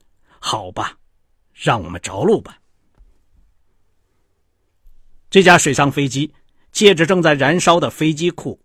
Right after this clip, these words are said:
和建筑物的火光，降落到黑暗的水面上。当它咣当一声落到海水里时，忽然听到一声巨响，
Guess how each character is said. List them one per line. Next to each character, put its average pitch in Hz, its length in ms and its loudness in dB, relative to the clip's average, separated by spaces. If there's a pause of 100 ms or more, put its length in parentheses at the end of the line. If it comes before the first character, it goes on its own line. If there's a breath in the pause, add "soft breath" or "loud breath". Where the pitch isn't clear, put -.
(140)
和 175 340 2
建 214 260 2
筑 170 180 -2
物 254 140 -4
的 139 80 -2
火 87 340 -14
光， 175 280 -4 (460)
降 175 280 4
落 151 140 4
到 135 140 2
黑 160 220 -2
暗 151 200 -4
的 127 80 -6
水 76 240 -12
面 92 180 -14
上。 - 220 -20 (1120)
当 117 180 -6
它 87 240 -12 (140)
咣 151 240 -2
当 156 240 2
一 147 60 -2
声 135 260 -6
落 170 160 0
到 107 100 -8
海 - 300 -8
水 117 220 -12
里 127 120 -14
时， - 240 -18 (640)
忽 196 220 -2
然 196 200 4
听 226 240 -2
到 175 200 -2
一 - 80 -6
声 254 260 -4
巨 269 180 -4
响， - 300 -12